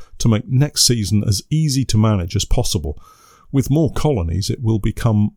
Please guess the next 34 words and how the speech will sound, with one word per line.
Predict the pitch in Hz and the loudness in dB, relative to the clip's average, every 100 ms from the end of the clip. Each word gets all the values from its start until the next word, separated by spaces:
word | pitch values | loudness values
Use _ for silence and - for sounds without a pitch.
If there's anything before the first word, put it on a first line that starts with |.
| _ | _
even | 147 143 143 107 | -4 -2 2 4
more | 101 110 127 127 | 6 4 4 2
important | 95 87 - 90 - 85 - | 2 2 0 0 0 -2 0
to | - | -2
be | 98 - | -2 0
organised | 123 104 110 101 101 - - - | 0 2 2 4 2 0 -6 0
and | 113 | 2
smart | - - 131 123 92 - | 2 2 4 2 0 -2
about | 95 92 | 0 0
what | 110 101 | 0 -2
we're | 107 | -2
doing. | 98 107 85 76 - - - - - - | 0 0 0 -8 -14 -20 -20 -18 -18 -4
I'll | 160 | -2
share | - 220 | 0 0
more | 123 120 110 | 2 2 2
of | 101 | 0
our | 98 95 95 | 0 0 0
winter | 107 113 98 92 | 2 2 2 2
workload | 113 113 - 82 90 | 2 0 -4 -10 -6
as | 107 - | -6 -6
we | 92 | -4
get | 101 - | -4 -4
cracking, | - 117 - 78 87 | -2 -2 -2 -6 0
and | 131 | 2
don't | 147 185 | 2 0
forget | 135 143 113 | 0 -2 -2
to | 123 | -2
look | 113 113 | -2 0
out | 113 | -2
for | 117 101 | 0 -2
the | 92 | 0
videos | 104 98 92 90 87 | 2 2 2 0 0
on | 82 82 | -2 0
Patreon. | - 110 - 98 73 73 | 2 0 0 -2 0 -2